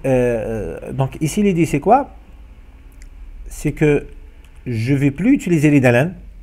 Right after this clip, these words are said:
on a dit. On va plus utiliser les d'Alain pour le choix, donc je vais mettre ça en commentaire. Voilà.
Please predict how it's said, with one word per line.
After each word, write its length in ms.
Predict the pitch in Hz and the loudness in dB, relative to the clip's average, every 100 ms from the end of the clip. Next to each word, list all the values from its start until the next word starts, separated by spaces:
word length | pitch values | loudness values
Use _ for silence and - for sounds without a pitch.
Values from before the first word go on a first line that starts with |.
| - | -12
on 140 | 120 | -4
a 80 | 107 | -2
dit. 240 | 98 170 214 - - - - - | -2 -4 -6 -16 -20 -20 -20 -6
On 80 | 127 | -2
va 140 | 120 | -2
plus 160 | 113 233 | 0 -2
utiliser 340 | 233 175 139 | 0 0 2
les 100 | 139 | 2
d'Alain 220 | 131 123 110 | 2 0 0
pour 160 | 113 | -2
le 60 | 98 | -2
choix, 240 | - 151 | -4 -4
donc 180 | 143 113 | -4 -6
je 60 | 117 | -2
vais 100 | 117 | -2
mettre 220 | 113 - | -2 -4
ça 120 | 117 | -4
en 100 | 98 | -4
commentaire. 500 | 104 156 156 156 170 - - - - - - - - - - - - - - - - - - - | -2 -2 0 0 -4 -8 -20 -20 -20 -20 -20 -20 -20 -20 -20 -20 -20 -20 -20 -20 -20 -20 -20 -16
Voilà. 380 | - 85 147 | -12 -6 -6